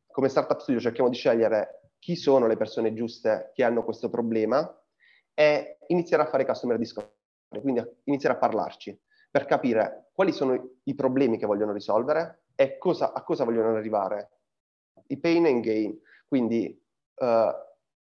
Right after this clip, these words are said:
qual è veramente il problema che sono disposti a, che sono veramente disperati e r-,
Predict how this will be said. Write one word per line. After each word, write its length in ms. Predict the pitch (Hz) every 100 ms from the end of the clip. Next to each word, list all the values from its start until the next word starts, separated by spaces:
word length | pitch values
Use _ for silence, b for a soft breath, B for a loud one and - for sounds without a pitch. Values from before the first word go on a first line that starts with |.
| _ -
qual 160 | 190 185
è 100 | 127
veramente 360 | 117 120 120
il 80 | 113
problema 520 | 127 120 127 131 123
che 420 | 127 110 110 107 -
sono 420 | - - - 127
disposti 880 | 120 113 - 123 123 - 123 117 113
a, 480 | 113 113 113 113 110 - b b
che 80 | -
sono 160 | 135 139
veramente 260 | 151 160
disperati 840 | 131 120 135 123 127 127 139 143 _ _ -
e 320 | 123 120 120
r-, 160 | 131